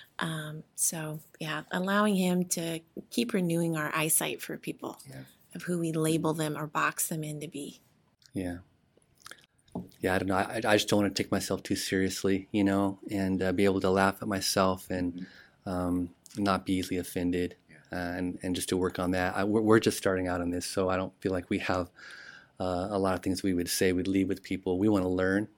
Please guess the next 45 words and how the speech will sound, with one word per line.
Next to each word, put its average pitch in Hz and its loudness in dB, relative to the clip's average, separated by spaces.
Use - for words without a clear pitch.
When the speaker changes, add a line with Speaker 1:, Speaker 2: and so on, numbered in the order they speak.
Speaker 3:
I'm 98 0
looking 101 2
forward 95 0
to 90 0
watching 92 0
some 92 -2
of 87 0
these 87 -2
podcasts 92 -4
and, 87 -6
and 98 -2
learning 92 0
from 90 -4
my 90 -2
colleagues 87 -4
that 90 0
have 87 -2
been 90 -2
doing 90 0
it 87 -6
a - -8
lot 90 -2
longer 87 -4
than 87 -8
we 90 -6
have. 87 -16
Speaker 2:
Yeah. 71 -10
Well, - -6
two 113 2
takeaways, 90 2
um, 82 -6
that 85 -4
I'm 92 -4
gonna, 87 -4
that 82 -4
I'm 87 0
gonna 85 0
take - -4
with 92 -6
me 82 -4
is 82 -2
valuing 110 2
and 90 -2
loving 87 -4
people 73 -10